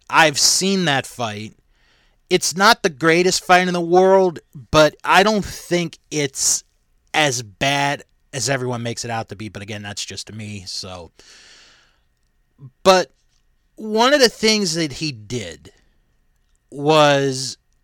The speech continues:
when he knew he had a star, he let that person become a star, either it be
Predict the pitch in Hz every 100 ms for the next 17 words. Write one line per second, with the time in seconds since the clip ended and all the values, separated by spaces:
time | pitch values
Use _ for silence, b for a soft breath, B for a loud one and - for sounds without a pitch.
0 | _ _ _ _ _ _ _ _ 139 165
1 | 180 190 196 190 180 _ _ - - 226
2 | 285 302 247 214 190 139 120 113 117 120
3 | _ _ _ _ _ _ _ _ _ _
4 | - - 196 220 233 185 190 180 175 151
5 | _ 139 - - - 123 80 - _ _
6 | _ _ _ _ _ _ _ _ _ _
7 | _ _ - - 208 233 226 208 - _
8 | _ _ _ _ _ _ _ _ _ _
9 | _ 139 156 160 180 185 - _ _ -
10 | 139 147 139 - _ _ _ _ _ -
11 | - 151 135 123 110 110 113 - - 151
12 | 143 131 - 120 - - - 127 104 87
13 | 123 139 147 143 135 113 139 135 -